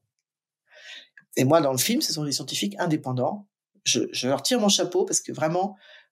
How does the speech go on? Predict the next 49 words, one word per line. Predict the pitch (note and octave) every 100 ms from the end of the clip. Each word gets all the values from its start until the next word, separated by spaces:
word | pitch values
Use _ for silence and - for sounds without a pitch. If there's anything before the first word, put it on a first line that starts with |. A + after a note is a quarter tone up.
| _ -
euh, | - - - - _ _
ils, | - D3
ils | D3
font | C3 E3+
un |
travail | D#3 D3 D#3
absolument | D3+ - C#3+ C#3 C3
formidable | - D#3+ D3+ A3+ B3+
qui | -
est |
malheureusement | D3 D3+ D#3 F#3 G#3 G#3 -
pas | D#3+
très | - D#3+
connu, | E3 D#3 D#3 - _
hein. | - G3+ - _ _
Voilà. | A2+ G#2+ - -
Moi, | C3
mon | D3 B2
rôle, | F#3 G#3+
c'est | -
de | C3+
le |
faire | C3 D#3+ -
connaître, | D#3+ B2 A#2+
ce | -
travail. | - - - F2+ - - - - - - - -
Et | E4+
puis, | - B3
la | G#3+
deuxième | F#3+ B3+ B3
chose, | - F4+
c'est | F4+ B3
que | E3+
souvent, | - F#3+ G#3 D#4
on |
l'a | F#3+
vu | E3 B3
avec | G#3
la | A#2
covid, | - A#2+ C3 G3
là, | F#2+ G#2+ - _ _ _ _ _ _ _ C#3+
on |
voit | D#3 E3
défiler | E3 G3+ - G3+
sur | G3+ A2+
les |
plateaux | G#2 E3+ F3+
de | D3+
télé | D3 C3+ D#3